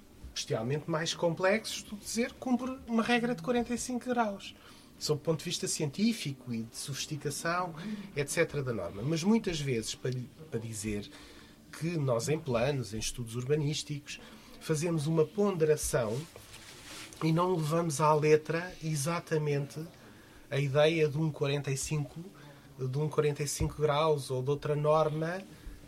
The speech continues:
que parece assim tão prescritiva do Regeu,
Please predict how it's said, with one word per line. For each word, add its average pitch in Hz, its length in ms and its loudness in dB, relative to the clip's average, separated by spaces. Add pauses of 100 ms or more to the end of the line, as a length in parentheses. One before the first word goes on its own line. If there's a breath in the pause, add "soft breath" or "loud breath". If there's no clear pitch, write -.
(180)
que - 80 -6
parece 170 420 2
assim 160 240 -2
tão 151 680 0
prescritiva 139 1040 -2 (400 soft breath)
do 135 140 0
Regeu, 139 640 0